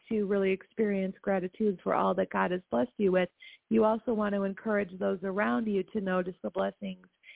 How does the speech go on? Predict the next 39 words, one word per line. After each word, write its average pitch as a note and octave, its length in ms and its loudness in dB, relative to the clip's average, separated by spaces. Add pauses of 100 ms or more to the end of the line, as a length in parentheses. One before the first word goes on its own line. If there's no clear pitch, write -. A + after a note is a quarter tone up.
(160)
in G#3 140 4
their A#3+ 220 6
lives F#3 360 2
also. - 380 -2 (1080)
But C4+ 360 2 (180)
if A3+ 160 0
we A3+ 120 0 (100)
choose F4+ 280 4
to B3 80 -2
take A#3+ 240 -2
the G#3 100 -2
blessings G3+ 520 -2
that G3+ 100 -6
God G3+ 220 -2
has G3 120 -2 (140)
put A#3 120 0
into G3+ 220 -2
our G3 160 2
lives F#3+ 380 0
for F3+ 120 -8
granted, G#3 760 -2 (580)
we A3+ 180 4
will C#4+ 240 2
live G3+ 300 2
with G#3 200 -2
a G#3 60 -4
mentality G3 800 -2
that - 240 -6
says F#3+ 280 0
we're F#3 340 0 (360)
entitled F#3+ 600 2
to A#3 80 0
more, C4+ 460 2 (260)
we F#3+ 140 -4
deserve G3 480 -2
better, B3+ 400 0 (520)
and G2+ 120 0
as D4 280 0
such, G#3 220 2